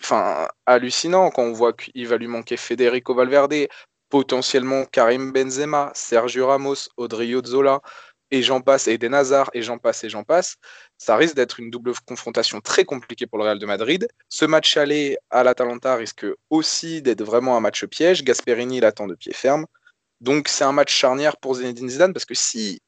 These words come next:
il n'arrive pas à passer l'Atalanta, que Guillaume pense être vraiment plus faible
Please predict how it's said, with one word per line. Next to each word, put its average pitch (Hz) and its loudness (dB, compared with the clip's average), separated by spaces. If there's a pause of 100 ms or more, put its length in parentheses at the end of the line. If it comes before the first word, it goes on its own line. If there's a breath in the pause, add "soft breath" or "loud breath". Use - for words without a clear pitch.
(140)
il 156 -4
n'arrive 139 2
pas 156 4
à 110 6
passer 139 -4 (100)
l'Atalanta, 120 2 (400)
que 113 -10
Guillaume 123 -2
pense 135 0
être 107 -2
vraiment 120 2
plus 117 -12
faible 123 0